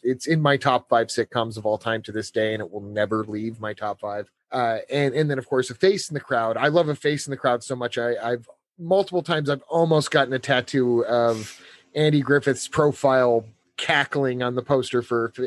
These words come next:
A Face in the Crowd. Uh, so, uh, Face in the Crowd was a really great expose on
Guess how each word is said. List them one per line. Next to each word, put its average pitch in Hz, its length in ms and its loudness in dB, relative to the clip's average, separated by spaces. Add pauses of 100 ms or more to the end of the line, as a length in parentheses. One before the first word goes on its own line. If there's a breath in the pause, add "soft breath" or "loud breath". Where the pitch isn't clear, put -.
A 123 140 -2
Face 127 260 -2
in 120 60 -12
the 110 80 -8
Crowd. 101 320 -4 (480 soft breath)
Uh, 139 260 2
so, 143 640 2
uh, 151 120 -4 (340)
Face 220 260 0
in 247 60 -2
the 226 80 2
Crowd 202 260 4
was 156 160 0
a 156 40 0
really 190 280 -2
great 165 400 -2
expose 156 500 0
on 131 880 0